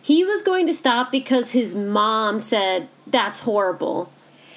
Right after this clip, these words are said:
And now he kind of has this dependency on, um, Shion, the girl, Shion Watanabe.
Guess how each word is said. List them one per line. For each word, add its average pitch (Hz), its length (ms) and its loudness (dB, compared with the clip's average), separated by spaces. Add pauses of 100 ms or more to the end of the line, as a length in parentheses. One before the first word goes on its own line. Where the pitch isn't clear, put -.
(260)
And 262 280 4
now 302 680 0 (140)
he 277 260 0
kind 311 300 0
of 311 80 0
has 285 280 0
this 269 240 0
dependency 269 1500 0
on, 226 460 2
um, 202 220 0
Shion, 202 540 2
the 190 60 -2
girl, 190 380 0
Shion 202 360 -2
Watanabe. 180 680 0